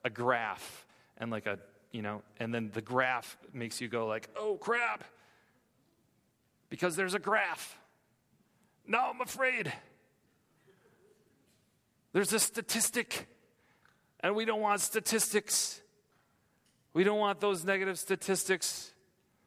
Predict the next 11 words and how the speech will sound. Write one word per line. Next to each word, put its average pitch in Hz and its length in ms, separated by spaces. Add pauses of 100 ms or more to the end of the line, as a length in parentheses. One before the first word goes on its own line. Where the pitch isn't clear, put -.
(340)
Ah. 185 400 (1300)
And 135 240
then 135 280
that 127 200
fear 143 600 (340)
can 131 220
mask 131 360
itself 120 600
in 120 100
passion 127 640 (1900)
and 113 280